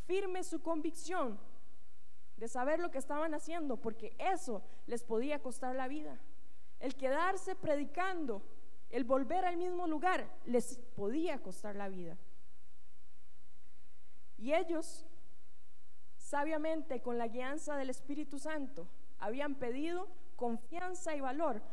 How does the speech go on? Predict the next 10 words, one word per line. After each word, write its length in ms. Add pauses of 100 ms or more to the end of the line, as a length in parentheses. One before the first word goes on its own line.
(220)
para 280
que 140
esta 340
obra 280
continuara, 680
para 180
que 220
esta 360
obra 360 (300)
siguiera 760